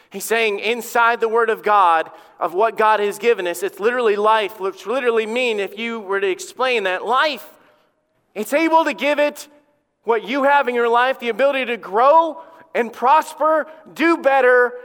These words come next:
and, and thrive in life. That's, that's life. But then he said that there's the other side. He said it also tells us about staying away from it or cutting it out of our life. It brings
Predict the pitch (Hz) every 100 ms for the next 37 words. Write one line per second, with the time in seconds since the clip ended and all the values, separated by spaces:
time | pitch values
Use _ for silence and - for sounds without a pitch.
0 | - - 247 233 220 240 240 226 - 269
1 | 302 285 233 196 233 247 285 247 156 -
2 | 214 226 - 214 208 - 233 262 170 -
3 | - _ _ _ _ _ _ _ _ _
4 | _ _ - 190 233 240 240 214 208 208
5 | 185 180 185 208 226 190 160 160 185 175
6 | 180 196 202 202 - 220 226 190 160 -
7 | - - - 180 196 196 190 - - _
8 | - - 226 208 190 196 226 226 202 190
9 | 185 - 180 180 220 220 202 202 - 202
10 | 196 175 180 214 214 180 - 180 175 180
11 | 196 180 170 -